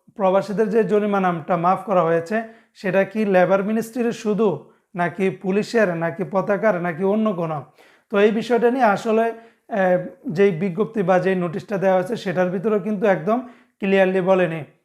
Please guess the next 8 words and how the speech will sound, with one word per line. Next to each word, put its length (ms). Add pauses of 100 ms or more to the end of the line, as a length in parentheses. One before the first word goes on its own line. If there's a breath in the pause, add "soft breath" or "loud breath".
(100)
শুধুমাত্র 480
বলা 240
হয়েছে 320
যে 80
ওমানে 300
একটা 240 (440 loud breath)
তারা 180
প্যাকেজ 440